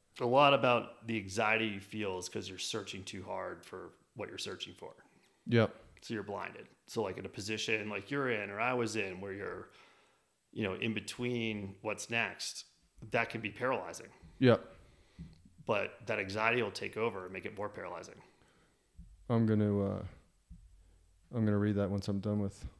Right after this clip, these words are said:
Speaker 2: Frankel's book. Well, thanks, man. This has been great.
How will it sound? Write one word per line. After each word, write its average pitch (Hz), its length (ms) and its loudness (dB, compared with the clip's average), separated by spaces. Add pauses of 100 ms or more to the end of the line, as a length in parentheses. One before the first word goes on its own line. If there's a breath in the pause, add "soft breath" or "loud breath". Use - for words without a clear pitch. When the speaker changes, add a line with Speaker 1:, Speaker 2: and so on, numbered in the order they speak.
(640)
Speaker 2:
Frankel's 110 460 0
book. 95 260 -4 (2500)
Well, 143 120 12
thanks, 220 360 12
man. 175 260 12
This 190 140 12
has 143 100 8
been 156 200 12
great. 151 320 12